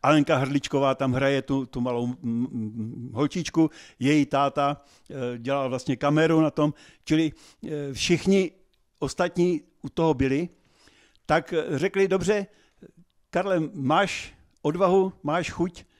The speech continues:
se do toho pustit, do té trikové části?" Pochopitelně u Baťů se neříkalo "ne",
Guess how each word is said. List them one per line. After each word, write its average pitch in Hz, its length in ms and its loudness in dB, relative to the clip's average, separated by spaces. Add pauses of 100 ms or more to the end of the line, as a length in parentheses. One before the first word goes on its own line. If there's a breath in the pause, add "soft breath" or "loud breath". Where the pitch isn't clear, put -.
(340)
se - 160 0
do 185 180 4
toho 180 220 4
pustit, 156 360 0
do 165 100 2
té 170 160 0
trikové 160 420 2
části?" 156 460 0 (340 soft breath)
Pochopitelně 170 840 4 (420)
u 147 80 -2
Baťů 156 340 4
se 151 140 2
neříkalo 147 580 4 (440 soft breath)
"ne", 151 320 6